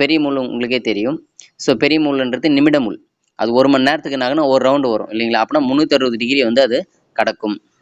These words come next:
சரிங்களா? பெரிய மூல், பெரிய மூல்ன்றது நிமிட மூல், சரிங்களா? அடுத்தது முப்பது நிமிடத்துல கடக்கிறதுக்கு, சரிங்களா? அரை மணி நேரத்துக்கு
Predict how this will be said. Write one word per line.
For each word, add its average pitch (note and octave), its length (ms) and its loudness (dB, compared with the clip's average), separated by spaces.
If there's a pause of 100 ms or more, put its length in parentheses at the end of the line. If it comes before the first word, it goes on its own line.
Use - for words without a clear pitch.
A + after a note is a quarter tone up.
(120)
சரிங்களா? B2 380 0 (880)
பெரிய B2+ 240 2
மூல், F#2+ 120 -6 (320)
பெரிய C3 240 2
மூல்ன்றது C3+ 500 0
நிமிட C3 240 2
மூல், F#2+ 120 -8 (160)
சரிங்களா? A2+ 300 -4 (640)
அடுத்தது C3 320 -2 (2250)
முப்பது G#3 380 4
நிமிடத்துல D#3 400 0
கடக்கிறதுக்கு, A2 480 -4 (380)
சரிங்களா? B2 300 0 (260)
அரை B2 160 2
மணி C3+ 140 -2
நேரத்துக்கு C3+ 340 -4